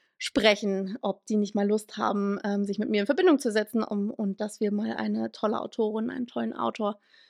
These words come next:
zu euch an die Schule holen. Oder ihr könnt mich natürlich auch immer gerne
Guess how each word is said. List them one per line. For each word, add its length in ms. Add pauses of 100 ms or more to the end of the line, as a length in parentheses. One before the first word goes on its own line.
(200)
zu 200
euch 300
an 100
die 100
Schule 560 (240)
holen. 340
Oder 500
ihr 100
könnt 200
mich 120
natürlich 320
auch 120
immer 160
gerne 280